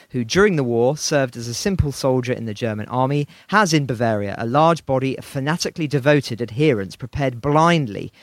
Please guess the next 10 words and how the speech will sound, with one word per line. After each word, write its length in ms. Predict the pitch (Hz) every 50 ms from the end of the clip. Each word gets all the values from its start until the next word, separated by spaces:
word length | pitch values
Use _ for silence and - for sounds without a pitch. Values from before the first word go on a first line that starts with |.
| - _ -
to 80 | -
do 160 | - 135 135 127
his 180 | 127 135 113
bidding. 460 | 101 - 120 113 - - - - - _ _ _ _ _ _ _ _ _ _ _ _ _
The 80 | - 143
danger 560 | 113 175 180 202 208 214 180 139 120 107 -
is 160 | - 135 117 123
wider 440 | 127 160 175 180 180 175 135 120
than 180 | 101 98 107 104
Bavaria. 560 | 90 107 95 107 98 95 87 82 - - -